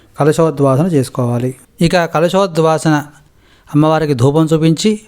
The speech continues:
మళ్ళీ ఒక కొబ్బరికాయ కొట్టుకొని, మంగళహారతి ఇచ్చి, ఈ విధంగా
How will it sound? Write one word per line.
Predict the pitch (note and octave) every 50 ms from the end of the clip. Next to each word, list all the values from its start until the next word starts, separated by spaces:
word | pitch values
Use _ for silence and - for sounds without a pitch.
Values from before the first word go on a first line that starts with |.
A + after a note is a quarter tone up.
| _ _ -
మళ్ళీ | D3+ E3 F#3 F#3+
ఒక | F#3 E3
కొబ్బరికాయ | - D#3 C#3+ D3+ D#3 D#3 - D#3 D#3
కొట్టుకొని, | D3+ D3 C#3+ C3+ - - E3+ F#3 A3 A#3 - - - - - - - - - - - _ _ _ _ - C#3
మంగళహారతి | C#3 D#3 E3 E3 C#3+ D3 D3 D3 C#3+ - D3
ఇచ్చి, | C#3+ C3+ C3+ - G#3+ A#3 B3 B3+ - _ _ _ _ _ - D3+
ఈ |
విధంగా | D3+ C#3+ D3 D3 D3+ D3+ D#3 D#3 D3 C#3 C#3+